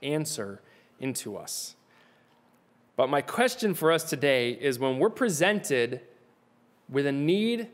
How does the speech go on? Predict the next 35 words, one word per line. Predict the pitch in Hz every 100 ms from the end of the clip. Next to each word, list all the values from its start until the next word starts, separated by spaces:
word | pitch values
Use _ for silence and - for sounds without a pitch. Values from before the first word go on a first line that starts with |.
| - -
in | 135
the |
kingdom | 120 - 202 214 208
of | 196 139
God, | 135 98 90 -
this | 180 190
is | 220
something | - 202 196 180
that | 156 131
will | 117
further | - - 208 226 233 226 202
God's | 147 165 175 160
kingdom | - 196 180 131 113
and | 113 110
his | - 220 175
work, | 139 123 131
and | 143 123
he's | 165 220
our | 196
heavenly | 143 175 214 233
Father, | 226 151 123 123
and | 117
we're | 131
presented | 127 131 113 185 220 233
with | 175 175
that | 170 185 147
need | 135 123 117 123 - - -
from | - 143
our | 156
Father. | 156 135 113 104 107 117 _ - -
Is | 131
our | 143 156
default | 143 208 208 208 196
answer | 170 156 151 151 139 135 - - _
yes, | - 120 175 - - - -